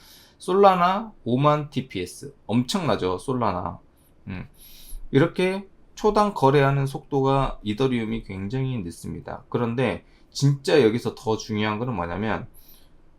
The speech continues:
어, 우리는 중앙화 코인이 있고 우리는 대체 가능한 토-, 코인이 있고,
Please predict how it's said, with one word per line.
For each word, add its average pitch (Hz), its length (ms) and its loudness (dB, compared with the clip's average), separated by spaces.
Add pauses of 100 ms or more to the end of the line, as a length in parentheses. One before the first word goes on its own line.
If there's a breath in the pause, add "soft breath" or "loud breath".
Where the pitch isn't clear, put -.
(320)
어, 87 400 -2
우리는 165 480 2
중앙화 160 680 4
코인이 135 420 0
있고 87 500 -2 (1300)
우리는 135 360 4
대체 196 380 2
가능한 127 500 2
토-, 147 380 -6
코인이 143 400 -2
있고, 92 460 -4